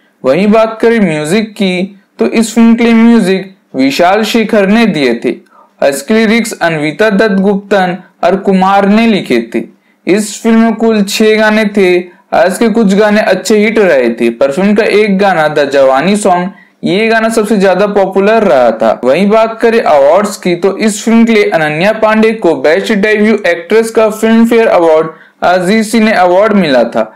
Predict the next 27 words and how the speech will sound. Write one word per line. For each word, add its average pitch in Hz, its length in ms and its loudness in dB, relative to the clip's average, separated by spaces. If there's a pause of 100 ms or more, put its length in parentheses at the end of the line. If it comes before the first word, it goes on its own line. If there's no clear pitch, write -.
(260)
तो 180 120 0
तारा 156 360 0
सुतरिया 220 560 0
को 190 200 0
बेस्ट 175 360 -2
डेब्यू 208 380 2
एक्ट्रेस 202 480 -2
का 220 140 0
जी 208 240 0
सिने 208 240 0
अवार्ड 185 400 0
मिला 135 320 2
था। 113 280 -10 (240)
तो 123 140 0
चलिए 226 480 0
फिल्म 233 240 2
से 233 100 2
जुड़े 220 200 0
कुछ 208 200 -2
फैक्ट्स 175 420 -2
के 226 120 2
बारे 196 280 2
में 220 180 2
जानते 120 400 0
हैं। 117 180 -8 (260)
नंबर 208 460 2
एक, 120 360 -2